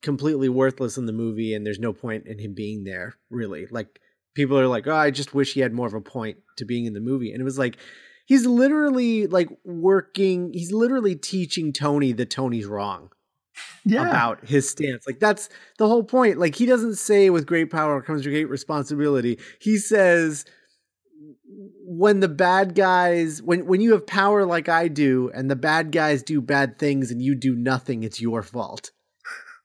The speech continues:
Speaker 1: And I'm like, I'm like, he's literally telling Tony that he's wrong about his stance on this whole thing
Speaker 2: I could
Speaker 1: without, without knowing that that's what he's doing.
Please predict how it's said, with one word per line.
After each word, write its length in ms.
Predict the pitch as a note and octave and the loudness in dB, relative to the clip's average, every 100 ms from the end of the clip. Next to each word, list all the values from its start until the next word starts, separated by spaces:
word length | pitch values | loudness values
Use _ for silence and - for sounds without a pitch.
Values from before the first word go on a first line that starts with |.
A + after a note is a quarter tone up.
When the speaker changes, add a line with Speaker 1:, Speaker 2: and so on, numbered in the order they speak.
| _ _ _ _ - | _ _ _ _ 4
Speaker 1:
And 120 | G3+ | 6
I'm 140 | B3 | 6
like, 260 | B3 A3 - | 6 4 4
I'm 120 | A#3 | 2
like, 260 | A#3 G#3+ G#3 | 4 2 0
he's 260 | G3 C4 A#3 | 4 6 6
literally 640 | C4+ E4 E4 D#4+ D4+ C#4+ | 4 4 4 2 4 4
telling 440 | - D4 B3+ A#3+ G#3 | 4 2 4 2 2
Tony 580 | A3 A3 G#3+ F#3 E3 - | 2 2 2 2 -2 -2
that 160 | F3+ | 0
he's 140 | F3 D3 | 2 0
wrong 640 | D3 E3 D#3+ C3 A#2 A2+ | 0 2 4 2 0 -4
about 300 | D3 D3+ D3+ | -4 2 2
his 160 | C3+ C#3+ | 2 -2
stance 440 | - D#3 D3+ C#3+ D3+ | -2 0 0 0 -4
on 100 | C3+ | -2
this 220 | C3+ B2 | -2 -2
whole 240 | D#3 D3+ | -2 -2
thing 420 | D3+ E3+ C#3+ C3 - - | -2 0 2 0 -4 -2
Speaker 2:
I 120 | F3 | 4
could 60 | F3+ | 6
Speaker 1:
without, 760 | G#3+ G#3 G3+ - - - - | 6 6 4 0 -8 -10 2
without 540 | F#3+ G3 G#3+ G3+ - F#3+ | 4 6 4 4 2 0
knowing 460 | F3+ F#3+ E3+ C#3+ | 4 6 6 4
that 160 | C#3 C3+ | 0 2
that's 240 | D3 C#3 | 0 0
what 100 | C3+ | -4
he's 140 | B2 A2+ | -4 -4
doing. 400 | B2 A2 - | -2 -2 -6